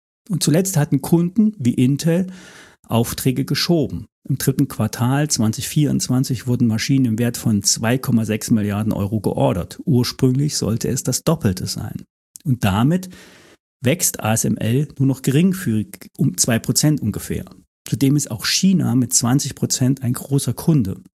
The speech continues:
Experten gehen davon aus, dass China die Produktionskapazitäten für Halbleiter enorm erweitert hat. A S M L durfte bisher aber nur die alten Maschinenserien liefern. Die neuesten Serien sind nur für den westlichen Markt bestimmt, so wollen es die U S A und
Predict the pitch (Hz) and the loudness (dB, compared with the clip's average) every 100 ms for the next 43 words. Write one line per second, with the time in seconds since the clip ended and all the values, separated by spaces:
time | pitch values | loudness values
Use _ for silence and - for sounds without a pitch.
0 | _ - 127 - 131 123 139 120 147 139 | _ -12 -8 -2 0 2 2 4 2 0
1 | 113 120 - 101 120 160 - - - - | 0 -2 -2 -2 0 -2 -4 -10 -20 -20
2 | - - _ - 127 - - - 147 143 | -20 -20 _ -2 0 0 0 2 2 2
3 | 123 123 - 120 - 147 170 180 135 120 | 0 -2 -2 -2 0 2 2 0 -2 -2
4 | 117 123 - 120 - - 107 143 147 - | -2 -4 -2 -2 -2 -4 -2 0 0 -2
5 | 98 117 - 117 120 135 147 143 120 120 | -4 -4 -4 0 2 2 0 0 -2 2
6 | 143 139 107 - - - - 123 110 - | 2 0 -4 -6 -12 -18 -6 0 2 2
7 | - 127 143 - - - - - 131 123 | 2 2 0 -4 -20 -20 -20 -2 0 2
8 | 127 123 143 147 117 123 123 123 - 143 | 2 2 2 2 2 4 2 2 0 2
9 | 190 139 107 98 - 113 104 98 95 98 | 2 2 2 0 0 2 2 0 0 0
10 | 90 104 92 90 92 101 107 135 - 139 | 0 0 -2 -4 0 2 2 2 0 0
11 | 120 123 127 123 117 113 - 127 123 123 | 2 2 2 0 0 0 2 0 0 0
12 | 110 101 120 - - - 104 90 92 - | 0 0 -2 -4 -4 -2 -2 -2 -4 -10
13 | - 95 90 - 98 92 110 107 - - | -6 -4 -2 -4 -2 0 0 0 -4 -4
14 | 101 - - 107 - 151 151 | -4 -4 -4 -4 0 0 0